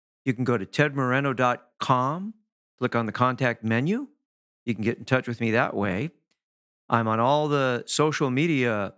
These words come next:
platforms out there. If you wanna check out my podcast webpage, that's ted in your head dot com.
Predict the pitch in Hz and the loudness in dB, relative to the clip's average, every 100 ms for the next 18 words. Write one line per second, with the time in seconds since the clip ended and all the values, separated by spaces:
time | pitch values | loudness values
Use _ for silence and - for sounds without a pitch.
0 | _ - 117 110 98 - 110 107 107 98 | _ -8 0 2 2 0 -2 0 0 0
1 | 107 104 - 113 135 156 - 110 110 107 | 0 0 0 -2 -2 -4 -4 -2 0 -2
2 | 95 _ _ _ - 120 117 117 113 117 | -6 _ _ _ -2 -2 2 0 0 -2
3 | 107 98 - 117 110 - 113 104 95 - | -2 -2 0 2 2 0 0 0 -2 -6
4 | - _ 110 107 117 156 113 - 117 110 | -12 _ -4 0 2 0 -2 -4 0 0
5 | 110 123 107 110 117 - - _ - 120 | -2 -2 -2 -2 -2 -4 -8 _ -4 0
6 | 117 - 107 98 90 143 123 98 - _ | 0 -2 -4 -4 0 0 0 -2 -10 _
7 | _ _ _ _ 85 98 95 - 139 101 | _ _ _ _ 0 2 2 2 2 2
8 | 62 | -4